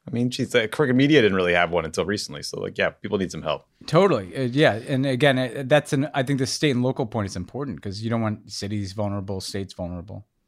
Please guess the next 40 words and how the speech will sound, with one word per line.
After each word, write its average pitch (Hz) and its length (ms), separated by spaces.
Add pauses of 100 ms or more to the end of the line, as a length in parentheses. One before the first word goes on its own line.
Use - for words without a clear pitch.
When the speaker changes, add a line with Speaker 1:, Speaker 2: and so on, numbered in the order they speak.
(360)
Speaker 1:
Yeah, 87 160
like, 76 140
software 87 480
that 82 60
hasn't 85 260
been 85 80
updated 87 300
since, - 180
like, - 160
Windows 85 460
ninety-eight. 87 480
It's, - 100
like, 87 220
you - 80
know, - 380
n-, - 80
not 151 260
good. - 260 (460)
Um, 139 380 (420)
let's 156 260
do 208 300
an 165 80
update 120 420
on 107 300
the 101 60
war 98 180
in 95 60
Afghanistan, 85 800
uh, 92 600
because, 120 480
you 139 80
know, 123 60
we 127 80
talked 170 240
about 139 260
some 120 120
of 120 40
these 104 140
negotiations 98 560
before. 95 560